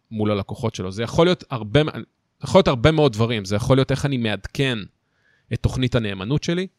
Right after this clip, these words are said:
זה במקרה של שופרסל, זה יכול להיות איך אני מעדכן את הנכסים הדיגיטליים שלי, את האתר, את האפליקציה, את מה שזה לא יהיה. זה יכול להיות איך אני בעצם מפתח איזשהו ערוץ חדש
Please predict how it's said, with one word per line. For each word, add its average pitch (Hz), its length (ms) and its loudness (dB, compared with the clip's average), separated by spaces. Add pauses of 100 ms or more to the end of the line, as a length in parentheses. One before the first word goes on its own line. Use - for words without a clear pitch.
זה 104 140 -6
במקרה 95 360 -10
של - 140 -14
שופרסל, 135 480 -4
זה 104 120 -8
יכול 120 200 -4
להיות 123 160 -4
איך - 160 -6
אני 127 100 -4
מעדכן 117 560 -4 (380)
את - 100 -4
הנכסים 110 540 2
הדיגיטליים 156 540 2
שלי, 143 220 0
את - 120 -2
האתר, 127 420 0
את - 120 -8
האפליקציה, 104 600 -2
את - 100 -4
מה 110 100 -2
שזה 98 260 -4
לא 101 140 -2
יהיה. 147 180 0 (560)
זה 110 140 -6
יכול 131 260 0
להיות 135 300 -2 (800)
איך 117 180 -4
אני 127 160 0
בעצם 120 360 0
מפתח 135 540 0
איזשהו 143 520 2 (420)
ערוץ 123 560 2 (100)
חדש 123 640 -2